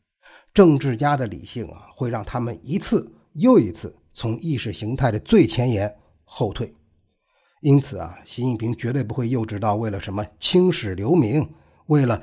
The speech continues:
民族统一大业把自己给搭进去的。所谓民族大义啊，那是十四亿人共享的一个大义。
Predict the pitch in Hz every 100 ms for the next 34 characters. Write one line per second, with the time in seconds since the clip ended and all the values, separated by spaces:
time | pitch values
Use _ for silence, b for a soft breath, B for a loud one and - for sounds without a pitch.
0 | B - 131 202 139 175 123 104 113 165
1 | 190 165 202 202 107 b b b 101 -
2 | - 247 156 - 80 - _ - 82 98
3 | - - - - _ _ _ _ _ _
4 | _ _ - 127 131 117 B - 127 131
5 | 170 120 139 135 120 156 123 - - _
6 | _ 139 113 117 B B - - 151 160
7 | 208 156 135 101 110 120 247 170 107 90
8 | 104 90 - - 107 - 104 - -